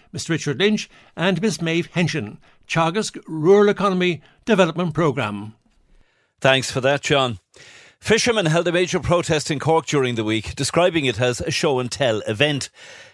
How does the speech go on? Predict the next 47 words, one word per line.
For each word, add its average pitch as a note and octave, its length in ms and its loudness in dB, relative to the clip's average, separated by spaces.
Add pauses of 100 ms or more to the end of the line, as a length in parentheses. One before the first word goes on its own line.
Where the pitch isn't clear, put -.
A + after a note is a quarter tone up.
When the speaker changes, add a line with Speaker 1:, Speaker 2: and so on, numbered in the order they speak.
(120)
Speaker 2:
Representatives A#2 720 -2
handed A2 260 -2
in A2 140 -2
a G#2+ 60 0
letter A2+ 300 -2
to B2 220 -4
the F#2+ 80 -8
constituency G#2 760 -4
office G#2+ 380 -2
of F#2+ 100 -4
An F2 80 -8
Taoiseach, A#2 400 -6
Micheál G2+ 280 0
Martin, A#2+ 440 -2 (420)
calling F2+ 220 -4
for F2+ 100 -6
changes G#2 460 -2
to A2 100 -4
the G#2 160 -2 (100)
E C#3 40 -2
U B2 200 -2
fishing A2+ 320 -4
policies, C3+ 600 0 (320)
which - 160 -4
they F#3 160 4
claim B2+ 260 0
are A#2 60 -2
making C3+ 320 -2
it D3+ 100 -2
difficult B2+ 460 -2
to D3+ 240 -2
earn A2 180 0
a A2+ 60 0
living. B2+ 460 -2 (560)
It's F#2 100 -6
feared G#2 320 -2
more G#2+ 160 0
than G2+ 200 -4
four G#2+ 180 -4
thousand A#2 320 -2
jobs B2+ 400 -2
will A#2+ 80 -2
be G#2+ 100 -2
lost A2+ 300 -2
in A2+ 80 -4
the G#2+ 80 -4
sector B2 440 -2